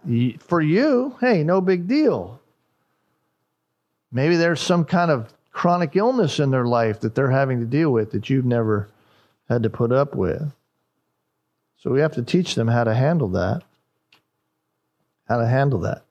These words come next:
So we have to learn to ask some questions. I had to even employ this recently in,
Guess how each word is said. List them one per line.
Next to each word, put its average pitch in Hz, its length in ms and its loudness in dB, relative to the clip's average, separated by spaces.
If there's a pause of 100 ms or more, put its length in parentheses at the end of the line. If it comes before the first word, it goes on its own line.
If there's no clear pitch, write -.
(3500)
So 143 120 -2
we 147 80 2
have 156 140 0
to 147 80 -2
learn 147 240 2
to 117 80 0
ask 135 260 0
some 127 140 -2
questions. - 720 -4 (1800)
I 127 140 0
had 147 240 2
to 139 180 2
even 143 280 0
employ 143 380 0
this 139 240 -2
recently 151 720 2
in, 120 240 0